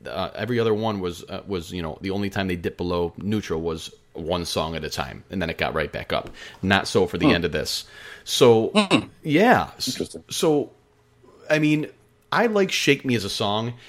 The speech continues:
Speaker 1: and I, and, and speaking from a studio standpoint, I still think that is the most important song, recording, performance, whatever, the band has done in a decade. I think if they don't come out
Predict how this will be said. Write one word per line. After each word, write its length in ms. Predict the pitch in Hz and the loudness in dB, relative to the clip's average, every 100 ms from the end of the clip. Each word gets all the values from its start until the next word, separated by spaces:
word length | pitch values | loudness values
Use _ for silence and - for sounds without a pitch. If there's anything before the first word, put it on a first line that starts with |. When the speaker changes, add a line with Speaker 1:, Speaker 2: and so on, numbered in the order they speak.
| - - _ _ | -20 -20 _ _
Speaker 1:
and 140 | 117 117 | -2 0
I, 100 | 113 | 0
and, 260 | 113 127 117 | -2 -4 -4
and 140 | 127 117 | -6 -6
speaking 360 | - 190 156 | -4 -2 -2
from 140 | 123 101 | -4 -4
a 40 | |
studio 400 | - 120 117 123 | -2 -2 2 2
standpoint, 520 | 120 120 120 - 123 - | 2 0 0 -2 -4 -2
I 120 | 110 | -4
still 320 | - - 139 | -2 2 2
think 280 | - 123 117 | 4 0 2
that 180 | 107 107 | 2 4
is 140 | 95 | 2
the 140 | 110 120 | 2 2
most 400 | 113 113 120 - - | 4 2 0 -6 -4
important 600 | 113 - - 123 147 139 | -4 -2 0 2 2 -2
song, 520 | - 127 113 101 95 90 - - - - | 0 4 6 4 2 -4 -12 -20 -20 -6
recording, 540 | 117 113 - 123 117 110 | -4 -4 2 2 2 -2
performance, 640 | 107 - 127 104 92 - | -4 0 2 2 -2 -2
whatever, 380 | 104 110 90 87 - - - | 0 0 0 -4 -8 -10 -6
the 60 | |
band 260 | 98 110 107 | 0 2 2
has 140 | 104 | 0
done 240 | 92 101 95 | 2 2 2
in 160 | 82 | -2
a 60 | 90 | -4
decade. 420 | 82 82 - 78 - | -2 -2 -2 -4 0
I 140 | 110 | 0
think 240 | 120 123 - | 2 -2 -2
if 100 | - | 2
they 140 | 135 | 2
don't 180 | 160 151 | 2 0
come 220 | - 135 | -2 0
out 300 | 107 101 - | 0 0 -4